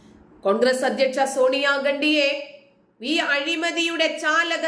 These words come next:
ശക്തി എന്നാണ് ഇറ്റാലിയൻ കോടതി വിശേഷിപ്പിച്ചത്. നൂറ്റി ഇരുപത്തിയഞ്ച്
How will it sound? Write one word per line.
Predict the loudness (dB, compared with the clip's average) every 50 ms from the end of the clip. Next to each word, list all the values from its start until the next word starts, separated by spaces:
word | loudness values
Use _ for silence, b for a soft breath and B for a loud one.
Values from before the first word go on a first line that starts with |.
| -4
ശക്തി | -4 -6 -6 -6 -6 -8 -6 -4 -4
എന്നാണ് | -4 -2 -2 -2 -2 -2 -4 -8
ഇറ്റാലിയൻ | -8 -4 -2 -2 -2 -2 -2 -6 -6 -6 -4
കോടതി | -4 -4 -4 -4 -6
വിശേഷിപ്പിച്ചത്. | -8 -10 -8 -6 -4 -4 -4 -6 -10 -10 -10 -12 -12 -14 -14 -16 -20 -20 _ _ _ _ _ _ b b b b b b b b b -6
നൂറ്റി | -4 -2 -2 -2 -2 -2 0 0 0
ഇരുപത്തിയഞ്ച് | 0 0 -2 -2 0 0 -2 -2 -2 -4 -4 -2 -2 -2 -2 -4 -4 -6 -8